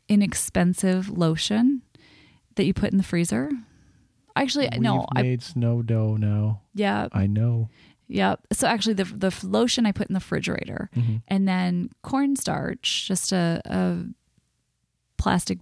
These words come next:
Speaker 1: box of cornstarch,
Speaker 2: Mm-hmm.
Speaker 1: um, stuck it in the freezer overnight.
Speaker 2: Hmm.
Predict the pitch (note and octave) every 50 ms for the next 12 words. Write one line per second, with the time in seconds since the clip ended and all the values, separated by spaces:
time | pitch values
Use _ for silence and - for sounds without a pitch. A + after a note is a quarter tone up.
0 | _ - - D#3 D#3+ F3+ - - - - F3 - - - F#3+ G3 G#3 G#3+ - -
1 | - D3 C#3+ - - - - - - - - - A2 F#2 F2+ A#2+ - _ _ -
2 | F#3 F#3+ F#3 D2 C2+ - - - - - - - - G#3+ G3 - G#3 F3+ E3+ F3+
3 | - - - G#3 G#3 G#3 - - - - - - - - - - - - - -
4 | - - - - _ _ _ _ _ _ - C4 B3+